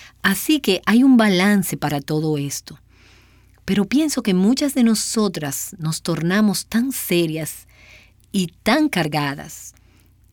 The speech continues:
Quizás esté hablando por mi propia tendencia, al tener que recordar que la mujer que está vestida de fuerza y dignidad puede regocijarse al mirar el futuro.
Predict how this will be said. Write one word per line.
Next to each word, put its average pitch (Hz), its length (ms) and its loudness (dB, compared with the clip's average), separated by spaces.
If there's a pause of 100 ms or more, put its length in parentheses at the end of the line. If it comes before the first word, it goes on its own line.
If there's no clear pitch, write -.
(200)
Quizás 233 460 0
esté 254 280 0
hablando 226 440 2
por 180 160 0
mi 220 120 2
propia 202 360 -2
tendencia, 156 840 -2
al 170 180 -4
tener 185 260 0
que 262 120 0
recordar 208 580 0
que 175 100 -2
la 165 100 -2
mujer 165 400 -2
que 294 120 -4
está 262 200 0
vestida 233 520 0
de 170 100 0
fuerza 247 520 -2 (100)
y 185 100 -2
dignidad 170 640 0 (800)
puede 240 300 2
regocijarse 220 880 0
al 147 80 -4
mirar 151 300 -2
el 165 100 -4
futuro. 151 560 -8